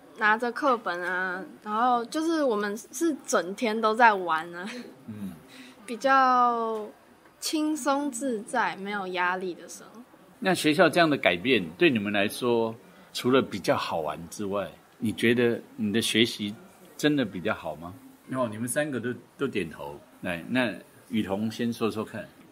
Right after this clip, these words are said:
Speaker 1: 我的思想比较死板，就是觉得说学资课对我来说比较好玩是没错，但是我觉得自己还是会觉得，哦，我已经要九年级了，我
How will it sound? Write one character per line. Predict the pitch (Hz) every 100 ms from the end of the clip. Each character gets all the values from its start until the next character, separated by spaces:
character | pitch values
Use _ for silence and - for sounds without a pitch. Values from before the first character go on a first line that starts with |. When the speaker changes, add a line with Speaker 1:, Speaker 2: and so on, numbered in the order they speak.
| -
Speaker 1:
我 | 262
的 | 277
思 | 285 - 320 349
想 | 339 247 175
比 | 180
较 | 170 226 214 185 170 135
死 | - - - 185 180 220 233
板， | 156 185
就 | 233
是 | 269 254
觉 | 226 202
得 | 208 208 214
说 | 220 214 214 220 247 - - -
学 | - - 240 233
资 | 247 247 254
课 | 269 254 226
对 | 277
我 | 233 175
来 | 165 170
说 | 214 202 202 208 240 - - -
比 |
较 | 220 294 349
好 | - 220 190
玩 | 180 156 247
是 | 262
没 | 196 196
错， | 262
但 | 262 320
是 | 359
我 | 254
觉 | 180 190
得 | 196 202 202 - - - _
自 | - 330
己 | 240
还 | 233 214
是 |
会 | 302 277
觉 | 220 214
得， | 226 226 - -
哦， | 196 254
我 | 240
已 | 262
经 | 262
要 | 277 262
九 | 254 170
年 | 160 135 175
级 | - 135 156
了， | 131
我 | 165 220